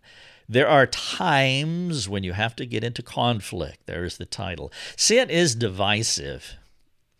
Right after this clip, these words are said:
and will do all it can to bring relational confusion and frustration between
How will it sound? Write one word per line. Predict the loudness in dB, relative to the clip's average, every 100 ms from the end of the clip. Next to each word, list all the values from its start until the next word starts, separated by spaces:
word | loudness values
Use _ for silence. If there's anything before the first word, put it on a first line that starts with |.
| 2
and | 6
will | 6 6
do | 4 4 4 4 2
all | 4 4 4
it | 0 -2 -6
can | -16 -4 -2 -2 -4 -8
to | -6 -8
bring | -8 -6 -4 -6 -8
relational | -4 2 2 2 -2 -2 -2 -2
confusion | -6 -6 -6 0 2 4 2 0 -6
and | -8
frustration | -4 -4 -4 -4 -4 -4 -8
between | -8 -8 -8